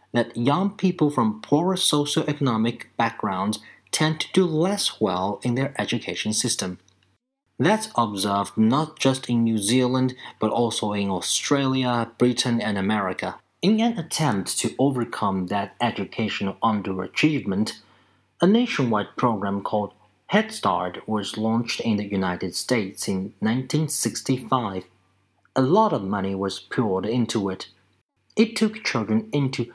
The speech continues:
preschool institutions at the age of three and were supposed to help the children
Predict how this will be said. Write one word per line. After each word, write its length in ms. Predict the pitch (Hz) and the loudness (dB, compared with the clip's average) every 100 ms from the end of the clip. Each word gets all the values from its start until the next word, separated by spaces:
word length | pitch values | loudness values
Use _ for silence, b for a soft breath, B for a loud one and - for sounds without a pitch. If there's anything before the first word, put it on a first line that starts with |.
| B _ | B _
preschool 640 | 202 220 - - 113 107 | 2 2 -2 0 2 2
institutions 760 | 104 - 107 - 104 - 120 - B B | 0 -2 -2 -2 -2 -2 -2 -2 B B
at 140 | 110 104 | -2 -2
the 100 | 107 | -2
age 320 | 120 123 117 | 0 0 0
of 140 | 110 90 | -4 -6
three 680 | - 180 180 104 98 110 B B | -4 2 4 4 0 -2 B B
and 220 | 110 107 | -2 0
were 80 | 104 | 0
supposed 800 | 104 110 - - 147 160 143 - | 0 -2 -2 0 2 2 0 -4
to 120 | - | -6
help 340 | 101 - 131 131 | -2 0 0 0
the 80 | 139 | -4
children 640 | - 151 127 104 104 107 | -2 0 0 0 -2 -2